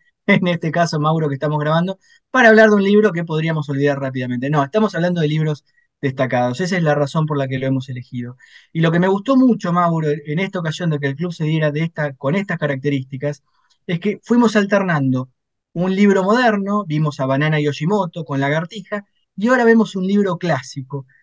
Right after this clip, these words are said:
Eso me gusta mucho, porque yo creo, Mauro, y quiero contagiar eso a la gente que nos escucha,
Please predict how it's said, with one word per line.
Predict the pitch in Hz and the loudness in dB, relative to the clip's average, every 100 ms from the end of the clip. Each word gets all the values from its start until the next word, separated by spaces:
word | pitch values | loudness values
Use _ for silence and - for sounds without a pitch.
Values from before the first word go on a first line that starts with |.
| _ _ - | _ _ -12
Eso | 320 - 220 | -8 -4 -2
me | 180 | 0
gusta | 208 202 170 | -2 -2 -2
mucho, | 143 131 127 143 | 0 -2 -4 -8
porque | 143 180 | -6 -6
yo | 196 247 | -6 -8
creo, | 247 233 226 196 | -4 0 2 2
Mauro, | 208 196 196 | 2 2 -2
y | 156 | -6
quiero | - 175 165 | -4 -4 -4
contagiar | 139 135 131 175 170 | -4 -4 -4 -2 -2
eso | 170 156 | -2 -4
a | |
la | 131 | -4
gente | 151 147 | -4 -4
que | 131 | -4
nos | 127 | -4
escucha, | 127 131 185 170 165 | -8 -8 -6 -6 -8